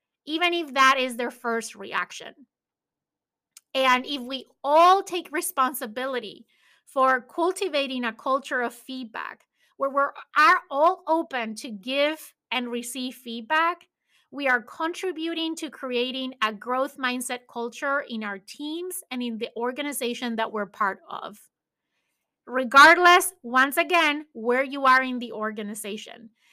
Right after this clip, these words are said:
It doesn't matter if you're just starting your career or you are the C E O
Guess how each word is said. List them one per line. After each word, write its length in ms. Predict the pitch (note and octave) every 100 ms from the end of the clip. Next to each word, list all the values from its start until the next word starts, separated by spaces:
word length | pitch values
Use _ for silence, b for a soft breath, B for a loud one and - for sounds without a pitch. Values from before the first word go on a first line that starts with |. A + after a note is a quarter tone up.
| _
It 140 | A3+ G#3+
doesn't 360 | D#4+ E4+ F4
matter 260 | E4+ E4 D#4
if 140 | C#4+
you're 180 | B3 B3
just 320 | G#3+ C#4+ D#4
starting 320 | - D#4 D#4
your 160 | D4 C#4+
career 580 | C#4+ D4 C4+ C#4 C#4+ D4
or 100 | A#3
you 260 | A3 B3+ C4
are 180 | B3+
the 160 | A#3+ A3
C 220 | G#3+ C4
E 320 | B3+ C4+ B3+
O 300 | A#3+ A#3+ A#3+